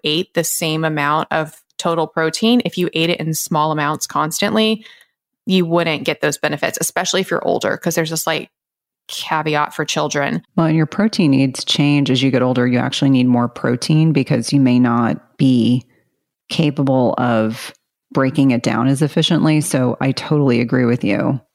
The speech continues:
Speaker 1: Yeah, exactly. That's why, I mean, even in the longevity sphere of people who are, like, really steeped in the vegan world,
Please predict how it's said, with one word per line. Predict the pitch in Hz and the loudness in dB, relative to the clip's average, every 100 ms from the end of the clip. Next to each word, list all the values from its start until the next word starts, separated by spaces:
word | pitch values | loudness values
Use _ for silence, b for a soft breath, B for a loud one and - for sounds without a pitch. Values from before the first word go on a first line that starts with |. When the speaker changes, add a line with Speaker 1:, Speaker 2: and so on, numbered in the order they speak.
| _ - | _ -2
Speaker 1:
Yeah, | 185 151 135 - | 0 0 -4 -6
exactly. | 185 160 175 160 - 139 143 170 - | -6 -2 -2 -2 -4 -4 -4 -8 -4
That's | 180 185 - | -2 -2 -4
why, | 175 170 156 156 | -2 0 0 -2
I | 185 | 0
mean, | 196 - | 0 2
even | 208 262 | 2 4
in | 294 233 | 4 2
the | |
longevity | 190 170 165 165 160 160 | 2 0 0 -2 0 -4
sphere | - 160 151 | -4 -2 0
of | 143 | -2
people | - 165 160 | -4 -4 -2
who | 151 | 0
are, | 151 | 0
like, | 151 139 | -2 -4
really | 156 156 147 | -4 -2 -2
steeped | 147 - 151 151 - | -4 -8 -10 -12 -6
in | |
the | 147 | -8
vegan | 139 143 143 147 143 | -6 -6 -2 -2 0
world, | 143 147 147 | 0 0 -2